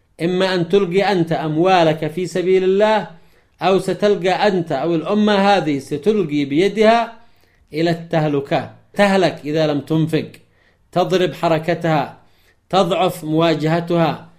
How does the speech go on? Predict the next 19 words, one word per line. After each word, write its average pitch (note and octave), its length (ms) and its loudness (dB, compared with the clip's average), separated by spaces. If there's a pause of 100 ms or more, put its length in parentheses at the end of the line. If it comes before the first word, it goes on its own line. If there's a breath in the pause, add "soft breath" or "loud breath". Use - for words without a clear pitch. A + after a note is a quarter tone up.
(220 soft breath)
يتغلب F3 680 0
عليها F3 380 0
الأعداء D#3+ 760 -2
فيهلكونها D3+ 800 -2
قبل F#3+ 280 -2
الهلكة G#3 480 4
التي F3 280 -2
تأتي E3+ 500 -2 (480 loud breath)
من D3 140 0
جهة D#3 320 2
الله D3+ 240 0
سبحانه C#3 560 -8
وتعالى. B2 520 -10
أشياء D#3 240 -10
كثيرة E3+ 360 -2
في - 80 -10
الدنيا D#3 540 -2 (540 soft breath)
أيضًا D#3 360 -2 (140)
الهلكة D#3 680 -6